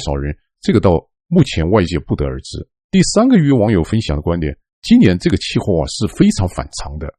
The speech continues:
可能有些网友们可能没有那个概念，纽约这个周末气温都突破四十度，这个是非常离谱的。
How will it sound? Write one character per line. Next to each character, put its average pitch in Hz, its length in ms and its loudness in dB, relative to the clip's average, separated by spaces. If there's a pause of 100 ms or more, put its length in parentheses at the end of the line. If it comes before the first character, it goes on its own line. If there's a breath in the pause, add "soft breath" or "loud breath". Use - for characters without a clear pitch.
(200)
可 - 120 -2
能 202 120 2
有 107 100 4
些 165 140 0
网 143 200 2
友 120 140 2
们 95 240 -2 (240)
可 - 100 2
能 123 80 6
没 165 100 4
有 156 60 6
那 131 120 4
个 - 80 0
概 147 180 4
念， 92 180 0 (320)
纽 101 480 4
约 175 320 2 (240)
这 - 140 2
个 120 60 4
周 - 180 4
末 165 220 4
气 - 260 0
温 117 140 4
都 110 120 2
突 - 200 -4
破 92 160 -4
四 - 260 -6
十 78 120 -10
度， 78 200 -10 (220)
这 208 100 0
个 156 80 2
是 101 80 -4
非 208 260 4
常 90 220 0
离 90 140 0
谱 - 180 -10
的。 69 100 -10